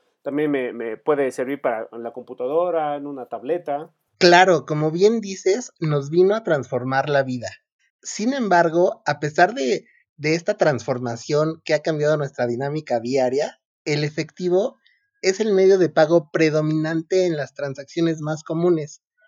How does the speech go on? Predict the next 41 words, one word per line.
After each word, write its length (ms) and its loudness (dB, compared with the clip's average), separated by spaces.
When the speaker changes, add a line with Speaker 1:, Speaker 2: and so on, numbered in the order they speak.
Speaker 2:
Según 360 4
la 80 6
Encuesta 360 0
Nacional 440 0
de 80 2
Inclusión 420 -6
Financiera, 640 -4
el 200 -2
noventa 360 0
y 80 -2
cinco 340 -6
por 140 -2
ciento 240 -2
de 60 2
las 200 -2
personas 800 -6
prefiere 420 0
pagar 480 0
con 220 0
efectivo 720 -4
compras 340 4
de 120 -2
quinientos 440 -4
pesos 360 -8
o 80 -4
menos. 520 -8
El 200 -2
noventa 440 -2
por 160 2
ciento 560 -2
prefiere 720 2
el 200 -2
uso 220 -2
de 80 -2
efectivo 500 -4
para 140 0
el 140 -4
pago 240 2
de 100 0
su 160 -4
renta. 420 2